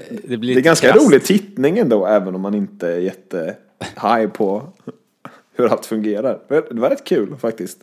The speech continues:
Speaker 2: Förvånansvärt
Speaker 1: Ja.
Speaker 2: roligt.
Speaker 1: <laughs>
Speaker 2: Sen tittade jag på någon, så här, någon youtuber som hade en, liksom, watch-along, så det blev ju lite roligare, typ, när de pratade om National Geographic, då, då,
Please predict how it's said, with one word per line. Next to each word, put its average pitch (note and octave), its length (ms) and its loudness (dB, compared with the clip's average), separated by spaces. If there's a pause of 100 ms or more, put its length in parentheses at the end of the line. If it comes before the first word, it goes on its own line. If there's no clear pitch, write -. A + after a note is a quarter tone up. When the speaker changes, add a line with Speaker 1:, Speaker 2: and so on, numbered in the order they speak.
Speaker 2:
Förvånansvärt B2+ 540 -2
Speaker 1:
Ja. A#2 60 -2
Speaker 2:
roligt. A2 440 -6 (320)
Speaker 1:
<laughs> G#3+ 120 -2 (2000)
Speaker 2:
Sen A2+ 160 -4
tittade B2 300 2
jag G#2+ 100 4
på G#2 60 -4
någon, G#2 100 0
så F2+ 100 -4
här, D#2+ 80 -4
någon F2+ 200 -2
youtuber F#2 540 -2
som E2+ 360 -8 (180)
hade E2+ 240 -8
en, E2+ 60 -12
liksom, F2 260 -10
watch-along, F#2 640 -4
så - 120 -10
det F2+ 60 -6
blev F#2 180 -4
ju F#2 40 -4
lite F#2+ 240 -4
roligare, E2+ 380 -4
typ, D#2 180 -12 (160)
när F2+ 120 -12
de F2 80 -10
pratade F2 280 -8
om E2+ 60 -10
National F#2 420 -8
Geographic, F#2 640 -6 (120)
då, F#2 120 -12 (160)
då, G#2+ 100 -4